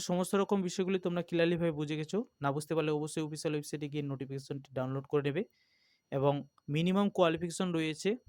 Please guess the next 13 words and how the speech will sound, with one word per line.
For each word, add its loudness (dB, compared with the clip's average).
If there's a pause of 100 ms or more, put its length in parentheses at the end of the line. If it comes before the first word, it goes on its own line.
(160)
তোমাদের 0 (140)
ক্ষেত্রে -2
একটি -4 (320)
দারুণ 0 (100)
সুযোগ -4
রয়েছে। 0 (640)
কেন্দ্র 4 (140)
সরকারের 4
এইটি 0
একটি -4 (120)
গুরুত্বপূর্ণ -2 (140)
রিক্রুটমেন্ট। -4 (540)
তোমরা 4